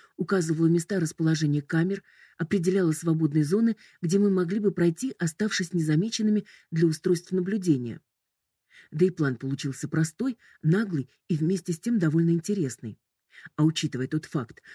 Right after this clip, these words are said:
что засветиться в этом деле нельзя было ни мне, ни Каниру, нам пришлось прибегнуть к банальному маскараду. Я надела брючный костюм, светлый парик и очки без диоптрий, а Канир накинул поверх футболки пиджак,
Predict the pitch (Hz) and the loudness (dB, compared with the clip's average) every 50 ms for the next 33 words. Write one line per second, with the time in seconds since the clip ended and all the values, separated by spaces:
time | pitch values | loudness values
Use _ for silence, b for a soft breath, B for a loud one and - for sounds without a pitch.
0 | B B - - - 208 185 196 170 - 214 220 214 - 135 - - 143 143 143 | B B -10 -4 -4 -2 -2 -2 -4 -4 -4 -4 -4 -6 -6 -6 -4 -4 -4 -2
1 | - 147 147 139 151 147 139 143 151 165 170 156 156 147 135 127 139 135 135 - | 0 0 0 2 0 0 2 2 2 2 0 0 -2 -2 -2 -2 -2 -2 0 0
2 | - 156 160 170 165 156 135 127 131 127 - - 156 180 226 285 294 226 143 139 | 2 2 2 2 2 0 0 -2 -4 -4 -2 -2 0 0 0 0 0 -2 -4 -8
3 | _ b b b b b b b b - 131 143 175 214 214 - 233 214 - 233 | _ b b b b b b b b -4 -2 -2 -2 -2 -4 -4 -4 -2 -2 -4
4 | 226 - - 202 208 190 214 208 196 202 202 - - _ - 151 139 135 131 131 | -6 -6 -4 -4 -2 0 0 0 0 -2 -4 -6 -8 _ -10 -4 -2 0 0 0
5 | 127 123 131 135 139 147 151 156 156 160 _ _ - 135 135 - - - 131 127 | 0 0 0 0 0 0 0 0 -2 -4 _ _ -6 -6 -6 -6 -6 -6 -6 -4
6 | 120 117 92 - 80 - _ _ _ _ _ _ _ B B B B B B B | -6 -8 -10 -12 -16 -20 _ _ _ _ _ _ _ B B B B B B B
7 | - 156 151 151 139 143 139 139 139 131 131 120 135 135 120 - - 135 - 139 | -2 0 2 2 2 2 0 0 -2 -2 -2 -2 -2 -2 -4 -4 -6 -6 -4 -4
8 | 143 139 - - 233 254 - b b b b b - - - 165 170 160 - 151 | -4 -4 -4 -4 -4 -4 -6 b b b b b -10 -2 2 2 2 4 2 0
9 | 143 - 170 190 262 269 - b b b b b - 247 233 208 - - - 208 | 0 0 0 0 0 -4 -8 b b b b b 0 0 0 0 -2 -4 -4 -6
10 | 190 175 175 165 151 165 160 139 120 113 - _ 127 113 110 - _ _ _ _ | -4 -2 -4 -2 4 4 4 4 4 0 -6 _ -12 -12 -12 -14 _ _ _ _
11 | _ _ _ _ - 156 - 160 165 180 214 262 277 - b b b b - 214 | _ _ _ _ -6 -2 0 0 2 2 2 0 -2 -6 b b b b -2 -2
12 | 220 220 - 277 262 247 214 - 202 202 202 190 - - - 180 160 156 160 143 | -2 0 0 0 0 0 0 0 0 2 2 0 -2 -4 -6 -6 -2 0 -2 -2
13 | - - 139 - 143 131 139 170 247 277 - - | -2 -4 -4 -2 -2 -2 -2 -2 -4 -4 -6 -12